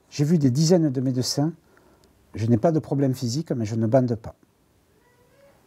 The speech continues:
Après un long silence. « J'aime les femmes, n'allez pas croire, ne cherchez pas de ce côté. J'aime leur corps, leur voix, leurs cheveux, mais je ne bande pas. D'ailleurs, je rectifie tout de suite, je ne bande pas en présence d'une femme.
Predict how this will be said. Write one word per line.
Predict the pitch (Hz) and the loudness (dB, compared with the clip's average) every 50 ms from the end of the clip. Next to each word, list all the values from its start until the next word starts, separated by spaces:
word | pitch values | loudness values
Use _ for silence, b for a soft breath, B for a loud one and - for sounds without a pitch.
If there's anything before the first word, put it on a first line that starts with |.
| - - | -8 -4
Après | - 123 - - 147 135 | -4 -4 -2 0 0 2
un | 123 | 2
long | 123 131 143 151 143 | 4 2 2 2 2
silence. « | - - 147 117 117 107 101 98 - - - - - _ _ _ _ _ _ _ _ _ _ _ B B B B B B B B B | 0 -4 -4 -4 -2 -4 -4 -6 -8 -12 -14 -16 -20 _ _ _ _ _ _ _ _ _ _ _ B B B B B B B B B
J'aime | 117 135 190 185 185 | 0 2 4 4 4
les | 185 180 | 4 2
femmes, | - - 220 190 156 139 | 2 2 0 2 2 0
n'allez | 135 139 143 | 0 0 0
pas | 135 170 156 | 0 -2 -4
croire, | - - 196 185 156 143 | -2 0 -2 -2 0 -2
ne | 131 131 | -4 -4
cherchez | - - 156 - - 160 | -4 -6 -8 -6 -6 -4
pas | - 175 156 | -2 -2 -2
de | 151 | -2
ce | 135 - 156 | -4 -4 -4
côté. | - 156 139 - - 131 113 B B B B B B B | -2 -4 -2 0 0 -2 -2 B B B B B B B
J'aime | - 160 147 151 | 0 4 4 6
leur | 143 143 135 - - | 6 4 2 0 0
corps, | - 165 160 170 170 | 2 2 4 4 2
leur | 156 143 131 127 | 2 -2 -2 -2
voix, | 127 143 156 156 156 | 0 2 4 4 4
leurs | 156 151 135 - | 4 0 -2 -4
cheveux, | - 139 127 143 165 165 | -6 -4 0 2 2 2
mais | 160 147 | 2 2
je | 120 131 131 | 2 2 4
ne | 131 | 4
bande | 123 139 139 135 127 | 4 4 2 2 0
pas. | 127 - 120 107 - _ b b b b b b b b b | -2 -4 -6 -10 -10 _ b b b b b b b b b
D'ailleurs, | - 127 135 156 175 170 - | 2 4 6 6 4 2 0
je | 113 113 139 | -2 2 2
rectifie | 147 156 151 - 151 131 - 135 - | 2 2 0 -4 -8 -6 -6 -6 -2
tout | - 185 | -2 -4
de | - | -4
suite, | - - 160 156 - - 180 170 - B B B B B B B | -2 -2 -2 -2 -2 -4 -8 -8 -8 B B B B B B B
je | - - 147 | -4 0 2
ne | 143 147 | 4 4
bande | 131 147 165 170 156 147 | 4 4 2 2 2 -2
pas | 135 - 147 143 156 - | -4 -2 -4 -4 -4 -4
en | - 135 127 | -6 -6 -6
présence | - - 139 120 131 147 156 151 - | -4 -6 -6 -4 -2 -2 -4 -4 -6
d'une | 123 123 139 147 135 120 | -6 -2 0 0 0 -2
femme. | - - 110 95 87 82 | -2 -4 -6 -6 -6 -12